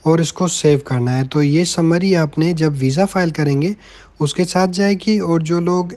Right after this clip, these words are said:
इस्लामाबाद embassy से consult करते हैं तो ये summary उनके पास जाएगी इस्लामाबाद embassy में। तो वहाँ जैसे जाएगी तो ये जो number दिया हुआ है आईडी Domanda, इस series के हिसाब से इस्लामाबाद embassy वाले आपको call करते हैं।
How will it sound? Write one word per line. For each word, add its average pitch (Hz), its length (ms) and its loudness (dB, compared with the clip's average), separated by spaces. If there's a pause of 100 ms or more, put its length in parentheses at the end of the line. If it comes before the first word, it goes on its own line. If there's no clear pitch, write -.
इस्लामाबाद 180 520 -2
embassy 170 420 -2
से 175 140 -4
consult 170 520 0
करते 151 320 -2
हैं 190 180 -2 (400)
तो 185 80 2
ये 185 240 4
summary 175 500 2
उनके 165 300 0
पास 165 260 0
जाएगी 160 340 0
इस्लामाबाद 156 560 0
embassy 127 440 -2
में। 120 260 -4 (500)
तो 175 340 0
वहाँ 147 320 2
जैसे 202 280 0
जाएगी 180 400 2
तो 190 420 0 (120)
ये 151 320 2
जो 190 140 0
number 175 340 0
दिया 151 220 2
हुआ 151 220 2
है 190 180 -4
आईडी 147 280 2
Domanda, 151 560 0 (500)
इस 214 180 2
series 208 380 2
के 202 100 -4
हिसाब 160 300 0
से 165 400 -2
इस्लामाबाद 170 680 -2
embassy 151 420 0
वाले 151 300 0
आपको 147 340 -2
call 113 260 -4
करते 110 320 -12
हैं। 127 160 -14